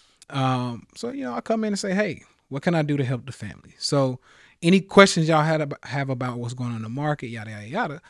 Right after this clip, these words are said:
I wanna make sure I can help out with that, right? I wanna make sure I can help out with that. And I may even start doing, like, in-depth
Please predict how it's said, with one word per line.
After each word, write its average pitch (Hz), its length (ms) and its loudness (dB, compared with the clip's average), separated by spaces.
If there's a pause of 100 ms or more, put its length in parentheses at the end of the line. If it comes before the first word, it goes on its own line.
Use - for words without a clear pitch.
(240)
I - 40 -16
wanna 220 140 -12
make 220 160 -6
sure 208 120 -6
I 185 60 -4
can 170 140 -4
help 156 200 -4
out 135 160 -12
with - 120 -20
that, - 160 -20 (220)
right? 156 280 -18
I - 200 -18
wanna 151 120 -8
make 139 140 -6
sure 123 120 -10
I 123 40 -12
can 117 80 -6
help 110 160 -8
out 98 140 -14
with - 120 -20
that. - 220 -18 (180)
And 113 440 -8 (360)
I 127 80 -2
may 156 200 8
even 135 160 2
start 120 340 -2
doing, 120 340 -2
like, 107 340 -12 (540)
in-depth 120 580 -4